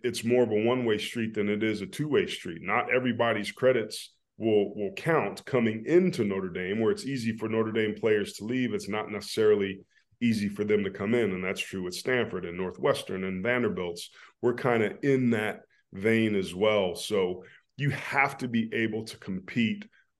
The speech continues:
through the transfer portal and N I L to be able to stay nationally relevant. I think that that's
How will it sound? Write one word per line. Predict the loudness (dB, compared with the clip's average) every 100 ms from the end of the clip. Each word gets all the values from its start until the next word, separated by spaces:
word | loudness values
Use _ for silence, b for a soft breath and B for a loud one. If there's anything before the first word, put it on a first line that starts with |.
| _
through | -4 -2
the | -2
transfer | 0 2 0 0 -2
portal | 2 2 2 0
and | -2
N | -2 -2
I | 0 0
L | 0 -2
to | -6
be | -6 0 0
able | 0
to | -4
stay | -2 0 0
nationally | 0 -2 -4 -6 -4
relevant. | -2 -2 -6 -10
I | -12
think | -4 -2 -2
that | -2
that's | -2 -2